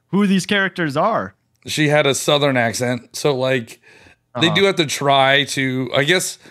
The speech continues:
Speaker 2: yeah, they do have to try to sound like the
Speaker 1: Yeah.
Speaker 2: characters. They also do autographs, and
Speaker 1: Mm-hmm.
Speaker 2: apparently they all have to know how to do the same autograph.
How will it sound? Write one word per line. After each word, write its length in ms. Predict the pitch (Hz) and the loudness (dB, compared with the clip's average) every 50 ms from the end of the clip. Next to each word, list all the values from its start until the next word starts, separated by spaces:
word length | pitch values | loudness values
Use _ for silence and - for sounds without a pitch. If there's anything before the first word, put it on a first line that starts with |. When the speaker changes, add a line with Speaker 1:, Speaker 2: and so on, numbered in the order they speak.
| - _ _ _ _ _ - _ _ | -20 _ _ _ _ _ -20 _ _
Speaker 2:
yeah, 120 | 139 147 135 | -2 0 0
they 120 | 120 131 | 0 0
do 80 | 127 151 | 2 2
have 120 | 160 - | 0 0
to 100 | 139 123 | -2 -4
try 640 | 104 - - - - 98 117 104 101 104 - 104 117 _ _ _ _ _ _ _ _ - - _ _ 113 | -6 -8 -6 -6 -4 -4 -2 -2 -2 -4 -6 -10 -16 _ _ _ _ _ _ _ _ -20 -20 _ _ -8
to 100 | 127 117 | -6 -4
sound 300 | - - 131 135 135 127 | -2 0 0 0 0 -2
like 140 | 123 104 | -4 -4
the 80 | 104 131 | -4 -4
Speaker 1:
Yeah. 80 | 135 120 | -2 0
Speaker 2:
characters. 580 | 123 117 113 - - - 123 127 123 - - - - - - - - - _ _ _ _ _ | 0 -2 -2 -6 -8 -6 -6 -6 -6 -8 -12 -16 -20 -20 -20 -20 -20 -20 _ _ _ _ _
They 140 | 139 160 175 | 0 2 4
also 520 | 175 185 175 - 214 202 190 170 - - _ 127 | 4 2 2 2 4 4 4 2 2 -4 _ -6
do 140 | 131 147 123 | -4 -4 0
autographs, 760 | 120 120 120 127 139 139 165 165 170 180 175 - - - - _ _ 80 _ _ _ _ _ _ _ | 2 2 2 2 2 2 2 2 2 2 0 -4 -10 -14 -16 _ _ -20 _ _ _ _ _ _ _
and 140 | - 143 143 | 0 0 0
Speaker 1:
Mm-hmm. 100 | 135 113 | 0 0
Speaker 2:
apparently 840 | 135 165 196 214 208 196 147 135 139 135 131 123 127 135 131 - _ _ _ _ _ - | 0 0 0 2 0 0 0 0 -2 0 0 0 -2 -4 -6 -10 _ _ _ _ _ -2
they 160 | 135 165 151 | 0 0 2
all 320 | - 139 147 156 165 170 | 2 2 2 2 2 2
have 160 | 156 160 160 143 - | 2 0 0 0 -2
to 60 | 156 | -4
know 240 | 147 143 139 139 139 | -2 0 0 0 2
how 120 | 127 143 | 2 0
to 100 | 135 123 | -2 -2
do 140 | 117 117 131 | -2 -2 -4
the 120 | 117 120 110 | -2 -2 -4
same 240 | - 131 123 117 110 | -4 -6 -6 -6 -6
autograph. 580 | 117 110 107 101 - - - - - - - | -6 -6 -8 -8 -10 -14 -16 -16 -18 -20 -20